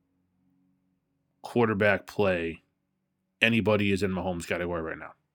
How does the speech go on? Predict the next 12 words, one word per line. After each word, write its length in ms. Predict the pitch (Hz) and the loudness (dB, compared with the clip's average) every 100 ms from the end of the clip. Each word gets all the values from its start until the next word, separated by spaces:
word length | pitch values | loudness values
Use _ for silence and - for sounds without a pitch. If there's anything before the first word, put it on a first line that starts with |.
| _ _ _ _ _ _ _ _ _ _ _ _ _ _ _ _ _ _ - | _ _ _ _ _ _ _ _ _ _ _ _ _ _ _ _ _ _ 0
I 200 | 101 117 | 4 4
think 600 | - 120 120 - - - _ _ _ _ _ _ _ _ _ _ _ - | 4 4 4 -2 -12 -14 _ _ _ _ _ _ _ _ _ _ _ -6
Lamar 280 | 107 110 | 2 2
Jackson's 460 | 107 107 107 - 104 | 4 4 4 2 0
gonna 180 | 107 98 | 0 0
visit 380 | 92 98 - - _ _ _ - | 0 0 0 -6 _ _ _ 0
that 200 | - 90 | 0 2
era 200 | 92 95 | -2 -2
from 140 | 98 | -2
time 200 | 95 92 | -2 -4
to 60 | 87 | -6
time 360 | 87 87 123 | -8 -8 -8